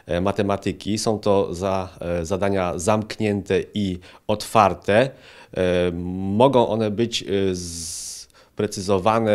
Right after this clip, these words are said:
e, w-, na podstawie tekstów, e, przyrodniczych bądź, e,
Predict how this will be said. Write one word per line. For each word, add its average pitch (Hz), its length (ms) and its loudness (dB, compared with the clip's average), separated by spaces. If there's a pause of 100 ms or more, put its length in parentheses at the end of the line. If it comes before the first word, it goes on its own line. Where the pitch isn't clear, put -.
e, 98 60 -4 (640)
w-, - 560 -14
na 101 280 0
podstawie 101 500 0
tekstów, - 720 0 (280)
e, 82 40 -2
przyrodniczych 98 800 0
bądź, 92 440 2
e, - 40 -6